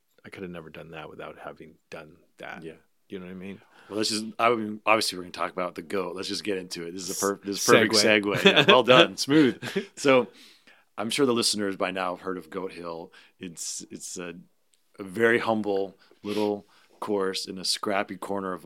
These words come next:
Speaker 2: Oceanside, not
Speaker 1: Mm-hmm.
Speaker 2: far from here. But tell us about, uh, your,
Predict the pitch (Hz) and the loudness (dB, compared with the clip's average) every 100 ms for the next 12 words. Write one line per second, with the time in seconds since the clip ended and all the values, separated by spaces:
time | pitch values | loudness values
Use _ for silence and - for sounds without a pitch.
0 | 98 92 - 80 85 85 90 85 87 87 | -12 -10 -8 -8 -8 -8 -10 -10 -10 -10
1 | 90 87 87 90 95 - - - - - | -12 -14 -16 -12 -10 -12 -18 -20 -20 -20
2 | _ - - _ 110 117 107 101 87 90 | _ -20 -20 _ 0 2 2 -2 -2 -4
3 | 90 90 90 82 80 - _ _ 98 95 | -4 -6 -10 -12 -12 -20 _ _ -14 -10
4 | 95 92 92 | -8 -8 -10